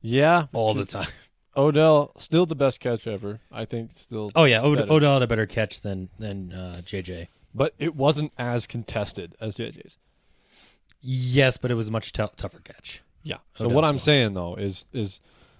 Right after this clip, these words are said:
Speaker 1: their offense is basically only him. Because if he had a better
Speaker 2: They also
Speaker 1: quarter-
Speaker 2: have Dalvin Cook, who had an eighty-seven-yard touchdown.
Speaker 1: Oh, that's right. Dalvin Cook. I'm sorry.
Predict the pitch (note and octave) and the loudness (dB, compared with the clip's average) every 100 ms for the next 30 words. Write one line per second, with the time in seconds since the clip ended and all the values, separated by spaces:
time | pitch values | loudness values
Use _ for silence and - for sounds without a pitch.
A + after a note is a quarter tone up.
0 | _ - B2 C3+ B2+ B2 C3 D#3+ D#3+ D3+ | _ -2 0 2 0 -2 -2 -4 -6 -8
1 | - _ - A#2 G#2 _ _ _ - A2 | -18 _ -10 -10 -10 _ _ _ -20 -20
2 | - B2+ A#2 C3 - G#2+ F#2 F2 G#2 G2+ | -6 -4 -4 -8 -10 -10 -12 -16 -18 -20
3 | - _ _ _ _ _ _ _ - C#3 | -20 _ _ _ _ _ _ _ -14 -12
4 | - C#3+ C3+ B2+ D#3 F3 C#3+ C3 C3 C3 | -4 -4 -2 -6 -4 -2 -2 0 4 4
5 | B2 B2 A#2 A#2 A2 G#2+ A#2 - G#2+ G#2+ | 4 2 0 0 0 -2 -4 -4 -4 -4
6 | A2 G#2 - G#2+ G#2 G2+ G2 G#2 - A2 | -6 -6 -6 -8 -6 -6 -6 -8 -4 -4
7 | A2 A#2+ A2 F#2+ A2+ A2 A#2 A2 - G#2 | -4 -4 -6 -8 -4 -4 -4 -10 -12 -12
8 | - | -14